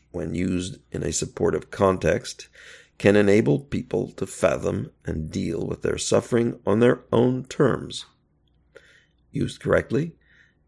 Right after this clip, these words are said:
they can enhance our sense of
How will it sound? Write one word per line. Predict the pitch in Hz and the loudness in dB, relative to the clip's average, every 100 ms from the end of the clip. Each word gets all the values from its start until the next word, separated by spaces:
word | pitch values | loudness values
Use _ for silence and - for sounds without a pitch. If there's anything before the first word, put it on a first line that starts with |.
| _ | _
they | 101 101 | 4 4
can | - 98 95 95 - _ _ - | 2 2 4 2 -2 _ _ -8
enhance | 80 - 85 - - - _ | -6 -4 -4 -4 -8 -10 _
our | - - | -10 -8
sense | - - - - - - - _ _ | -6 -4 -6 -6 -12 -12 -12 _ _
of | 80 | -8